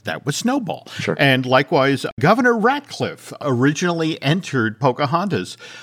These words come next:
Speaker 1: uh, coming up to the deck of the Mary Constance, the boat they took to the New World. He was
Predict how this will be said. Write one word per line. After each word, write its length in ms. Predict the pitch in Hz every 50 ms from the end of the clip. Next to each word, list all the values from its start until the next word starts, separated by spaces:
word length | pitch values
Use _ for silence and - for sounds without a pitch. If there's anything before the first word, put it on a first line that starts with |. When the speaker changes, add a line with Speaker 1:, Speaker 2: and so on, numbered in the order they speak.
| - -
Speaker 1:
uh, 180 | 127 123 123 117
coming 280 | - 147 135 131 127
up 140 | 127 131 127 -
to 120 | 147 135
the 360 | 120 123 127 123 123 123 123 117
deck 340 | 110 131 123 131 123 -
of 400 | - - 139 117 110 120 117 -
the 80 | 110 117
Mary 220 | 113 120 120 131
Constance, 560 | 123 - 113 139 147 156 - - 127 104 87 -
the 80 | 117 95
boat 180 | 101 107 107
they 120 | - 120 107
took 200 | - 123 - -
to 120 | 131 120
the 80 | 113 113
New 100 | 113 113
World. 340 | 123 151 202 190 113 80
He 80 | 85 90
was 160 | 92 95 95